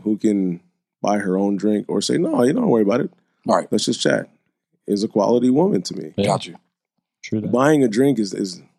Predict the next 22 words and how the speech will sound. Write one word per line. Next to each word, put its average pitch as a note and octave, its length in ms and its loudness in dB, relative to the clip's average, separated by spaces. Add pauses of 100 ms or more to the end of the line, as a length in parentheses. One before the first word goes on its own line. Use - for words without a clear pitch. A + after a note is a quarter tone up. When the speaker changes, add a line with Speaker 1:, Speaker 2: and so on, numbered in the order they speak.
(400)
Speaker 1:
is F2+ 360 -6 (500)
no A#2 240 2
more A2+ 260 4
than G2+ 380 -2 (1700)
transactional. G2+ 760 -2 (400)
Speaker 3:
Wasting G2+ 320 0
Speaker 1:
Right? A2 80 4
Speaker 3:
twelve F#2 160 2
dollars. F#2+ 440 -4 (720)
Speaker 1:
You're A#2+ 160 0
buying C3 320 2
a B2+ 60 2
drink A2+ 220 0
not A#2 180 -2
'cause A#2+ 180 0
you're G#2+ 120 0
nice, G#2 260 -2
but A2 100 0
because A#2 280 0
you're A#2+ 100 2
Speaker 2:
Wasting. C3+ 260 0
Speaker 1:
hoping A#2+ 520 0